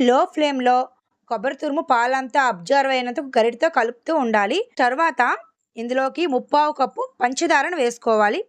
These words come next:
ఇలా వేసుకుంటే స్వీట్ పర్ఫెక్ట్‌గా సరిపోతుంది. పంచదార కరిగేంత వరకు స్పూన్తో మిక్స్ చేస్తూ ఉండాలి. ఎప్పుడైనా కొబ్బరి తురుము ఎంత తీసుకుంటున్నామో పంచదార సగం తీసుకోవాలి.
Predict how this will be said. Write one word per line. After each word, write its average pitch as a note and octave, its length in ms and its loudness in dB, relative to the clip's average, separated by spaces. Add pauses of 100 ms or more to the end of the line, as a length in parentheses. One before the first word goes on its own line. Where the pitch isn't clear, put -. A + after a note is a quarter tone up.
(600)
ఇలా B3+ 260 0
వేసుకుంటే C4+ 640 -4
స్వీట్ C4+ 440 -2 (260)
పర్ఫెక్ట్‌గా C#4+ 540 0
సరిపోతుంది. B3 720 0 (600)
పంచదార D#4+ 580 0
కరిగేంత C#4 500 0
వరకు B3 400 0
స్పూన్తో D4+ 600 -2 (420)
మిక్స్ A#3+ 300 -8
చేస్తూ D4+ 480 -2
ఉండాలి. A#3+ 480 0 (580)
ఎప్పుడైనా D4 520 -2 (220)
కొబ్బరి A#3+ 360 -2
తురుము E4 240 -2
ఎంత A#3+ 240 0
తీసుకుంటున్నామో C4 760 0 (340)
పంచదార C4 500 -2 (720)
సగం B3+ 340 -4
తీసుకోవాలి. B3 640 0